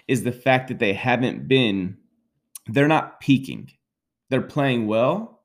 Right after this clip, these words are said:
but they're not, they're not peaking at this particular time. And that's a scary thing because when you look at the tape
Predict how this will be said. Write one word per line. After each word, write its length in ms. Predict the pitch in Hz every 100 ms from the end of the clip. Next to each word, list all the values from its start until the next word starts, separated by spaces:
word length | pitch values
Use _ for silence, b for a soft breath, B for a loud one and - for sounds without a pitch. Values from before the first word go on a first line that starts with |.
| _
but 120 | 127 135
they're 100 | 143
not, 420 | 156 135 - - _ _ -
they're 160 | 135
not 300 | 135 120 -
peaking 400 | - 127 - 104
at 100 | 90
this 140 | 101 98
particular 420 | - 107 90 71
time. 340 | - 65 50 - B B B B -
And 120 | 117
that's 220 | 131 135
a 60 | 110
scary 560 | - - 143 147 123
thing 320 | 117 139 143
because 320 | 131 117 113 104
when 160 | 120
you 80 | 110
look 280 | 113 135 151
at 120 | 175
the 80 | 110
tape 560 | - - 135 98 -